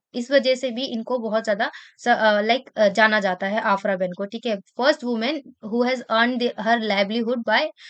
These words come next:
writing, ठीक है। So, और उसी के साथ अगर हम उनके लाइफ स्पैन की बात करें, तो over the period of civil war इनका लाइफ स्पैन रहा है, ठीक है। और, अ, अ, सिक्सटीन फ़ोर्टी नाइन से लेके सिक्सटीन सिक्सटी तक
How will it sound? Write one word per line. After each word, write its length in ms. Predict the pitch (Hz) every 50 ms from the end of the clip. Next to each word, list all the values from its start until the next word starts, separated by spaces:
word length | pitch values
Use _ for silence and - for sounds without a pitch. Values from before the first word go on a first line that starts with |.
| - - -
writing, 440 | 220 214 208 185 - 202 190 190 -
ठीक 140 | 277 277 311
है। 160 | 277 196 185 - _ - - _ _ _ _
So, 60 | -
और 400 | 285 302 302 - - - 247 262
उसी 160 | 285 247 320 285
के 60 | 240
साथ 180 | - 311 285 247 285
अगर 200 | 285 294 294 302
हम 120 | 302 285
उनके 280 | 285 277 247 302 302 302
लाइफ 220 | 240 214 220 214
स्पैन 280 | - - - 277 269 262
की 140 | 247 285
बात 240 | 262 220 214 214 214 -
करें, 280 | 233 220 208 226 262 254
तो 80 | 294
over 360 | - 233 247 247 262 240 294
the 120 | 302 294 262
period 320 | 240 226 247 247 277 294
of 180 | 285 - - 254
civil 320 | 247 233 247 254 254 214
war 220 | 214 190 190 233 - - _
इनका 280 | 226 226 233 233 240 240
लाइफ 220 | 233 214 202 208
स्पैन 340 | 202 - - - 226 214 214
रहा 260 | 214 202 190 190 196
है, 140 | 196 208 254
ठीक 220 | 269 - 277 247 269
है। 60 | 254
और, 240 | - 240 247 247 - _ _ _ _ -
अ, 180 | 226 226 226 233 233 - _ - - - - _ -
अ, 260 | 220 226 220 220 220
सिक्सटीन 500 | 208 - 294 240 - - 302 302 320 349
फ़ोर्टी 340 | 320 - 277 254 233 277 277
नाइन 220 | 254 233 226 233
से 120 | 240 - 277
लेके 260 | 247 233 226 - 269
सिक्सटीन 400 | 254 - 247 - - 285 294 302
सिक्सटी 340 | 285 - 247 - - 269 269
तक 220 | 247 226 233 277